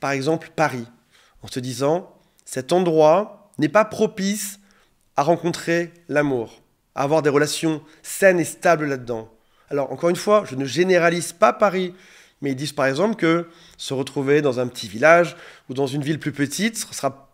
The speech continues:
probablement plus propice à avoir une vie calme et à avoir une vie amoureuse accomplie. Où est-ce que tu places ce projet dans ta vie aujourd'hui ? Je t'ouvre juste des pistes de réflexion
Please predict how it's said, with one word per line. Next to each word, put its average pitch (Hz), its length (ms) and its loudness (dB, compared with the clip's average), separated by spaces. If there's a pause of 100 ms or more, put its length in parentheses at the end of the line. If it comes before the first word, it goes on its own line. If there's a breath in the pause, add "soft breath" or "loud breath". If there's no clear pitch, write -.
probablement 175 580 4
plus 220 240 -4
propice 185 560 -4
à 165 60 2
avoir 147 240 0
une 151 80 0
vie 131 160 -12
calme 175 380 2 (100)
et 127 100 -2
à 143 80 6
avoir 165 280 4
une 156 100 0
vie 143 160 0
amoureuse 143 520 2
accomplie. 135 540 -6 (340 loud breath)
Où 185 100 4
est-ce 247 100 2
que 240 100 -2
tu 226 180 -4
places 233 280 0
ce 202 100 2
projet 180 460 2
dans 165 120 2
ta 147 180 0
vie 190 260 -2
aujourd'hui ? 120 500 -6 (180)
Je 147 120 -8
t'ouvre 196 340 4
juste 196 240 2
des 165 120 -4
pistes 226 200 -6
de 151 120 -2
réflexion 170 680 -2